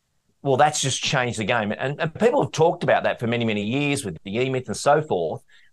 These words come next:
but businesses never got that activated. They were never able to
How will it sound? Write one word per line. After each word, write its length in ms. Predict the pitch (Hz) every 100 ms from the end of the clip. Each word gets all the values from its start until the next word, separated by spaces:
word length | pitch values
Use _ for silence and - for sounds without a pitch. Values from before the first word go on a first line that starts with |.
| _ _ _
but 240 | 165 - - _ _ 143
businesses 560 | 156 214 226 202 156 127
never 200 | 151 143
got 180 | 151 147
that 120 | 127
activated. 640 | 151 - 185 117 92 98
They 180 | 135 139
were 100 | 139
never 320 | 151 165 156 -
able 300 | 147 151 123
to 460 | - 139 127 123